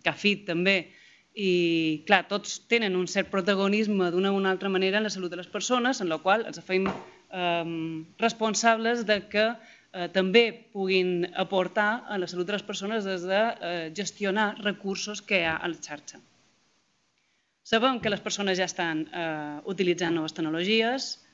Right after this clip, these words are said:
La població espanyola, més del seixanta per cent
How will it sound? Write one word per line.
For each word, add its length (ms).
La 100
població 720
espanyola, 640
més 420
del 140
seixanta 420
per 160
cent 360